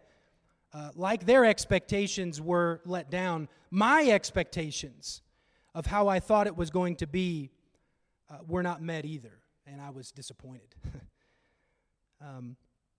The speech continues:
but what I realized through that, and praise God that he teaches me lessons in a way that gives me the blessing of a child in exchange for me learning how to trust him and not my plan. <laughs> What I learned through that is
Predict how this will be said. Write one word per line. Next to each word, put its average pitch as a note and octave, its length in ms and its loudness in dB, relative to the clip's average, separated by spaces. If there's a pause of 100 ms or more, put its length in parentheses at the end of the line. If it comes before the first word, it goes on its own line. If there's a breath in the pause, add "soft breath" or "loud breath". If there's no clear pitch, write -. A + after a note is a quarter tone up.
(460)
but F3+ 100 0
what A3 120 6
I G#3 60 6
realized A#3 480 8
through B3 180 4
that, D#3+ 220 0
and F3 100 -4
praise A#3+ 320 4
God F3+ 360 2
that E3+ 100 -2
he F3+ 100 -4
teaches A3 500 0
me E3+ 140 -2
lessons E3+ 460 -2
in D#3+ 80 0
a D#3 40 -2
way F3 180 0
that D#3 140 -6
gives E3+ 200 -4
me E3+ 100 -4
the D3+ 100 -6
blessing F3 480 -6
of D3 120 -12
a - 20 -10
child C#3 600 -8 (280 soft breath)
in E3+ 80 -8
exchange G3 440 -2
for F3+ 120 -4
me E3 140 -4
learning E3+ 500 -2 (340 soft breath)
how G3 180 2
to F3 80 0
trust - 400 -4
him D3+ 300 -12 (100)
and D#3 160 -10
not E3 180 -8
my E3+ 200 -6
plan. A#2+ 440 -18 (180)
<laughs> D3 80 -12 (480 soft breath)
What G3 140 2
I G3 80 6
learned B3 400 6
through A3 240 8
that F3+ 320 2
is F#3 260 -2